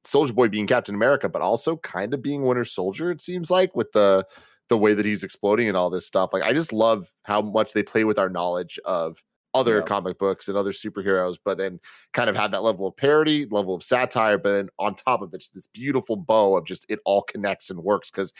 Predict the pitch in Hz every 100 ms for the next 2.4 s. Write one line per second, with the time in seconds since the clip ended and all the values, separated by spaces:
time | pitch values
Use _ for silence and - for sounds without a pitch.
0 | - - 151 156 147 175 113 92 107 107
1 | - 110 113 90 82 95 - 92 80 95
2 | 90 - 78 -